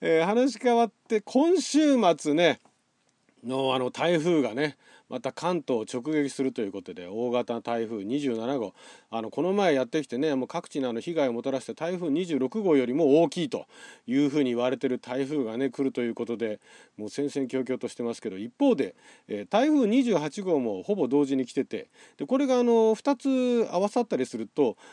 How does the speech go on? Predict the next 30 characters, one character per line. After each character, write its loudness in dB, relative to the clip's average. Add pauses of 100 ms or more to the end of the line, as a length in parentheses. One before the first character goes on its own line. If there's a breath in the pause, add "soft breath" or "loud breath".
(120 loud breath)
藤 -2
原 4
効 2
果 2
で -2
先 -6
が 0
予 2
測 0
で 2
き 0
な 2
い 0
と -14 (340 loud breath)
い 0
う 6
よ 6
う 4
な 4
ニ 6
ュ 4
ー 2
ス -10
が -8
出 -6
て -10
て -16
で -20
す -20
ね、 -12